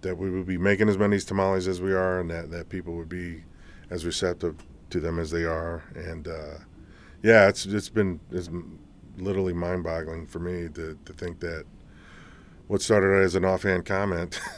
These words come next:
<laughs> basically, uh, has blossomed into, into this. So, I'm, you know, I'm jazzed about it. I'm jazzed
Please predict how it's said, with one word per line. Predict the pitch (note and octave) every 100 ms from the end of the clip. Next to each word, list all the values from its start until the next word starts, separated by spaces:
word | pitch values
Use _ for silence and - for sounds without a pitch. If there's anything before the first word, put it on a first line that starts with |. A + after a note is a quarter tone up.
| -
<laughs> | C6 - - -
basically, | A2 G2 G2 G#2 G2+ F#2+
uh, | F#2 F2 E2 - - - - - - - - - -
has | F#2
blossomed | E2 F#2 F#2 - F2+
into, | F2 E2+ E2 D#2+ -
into | E2+ D#2+
this. | F2 F2+ D#2+
So, | - - - - - - - -
I'm, | F#2+ F#2 - - F2+ -
you | F#2
know, | F2
I'm | F#2 G#2+
jazzed | G2+ G2 F2+
about | F2 F#2
it. | F2+
I'm | F#2+
jazzed | F2 F#2 F#2